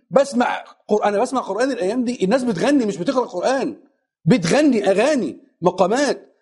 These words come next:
مش قرآن. هو القرآن نزل عشان يتغنى به؟ القرآن نزل عشان يبقى ترانيم بنتكلم بها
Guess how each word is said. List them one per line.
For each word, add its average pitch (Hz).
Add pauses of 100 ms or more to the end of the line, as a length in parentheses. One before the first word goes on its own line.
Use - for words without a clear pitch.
مش 262
قرآن. 233 (200)
هو 202
القرآن 220
نزل 269
عشان 262
يتغنى 240
به؟ 320 (560)
القرآن 247
نزل 269
عشان 254
يبقى 233
ترانيم 233
بنتكلم 226
بها 254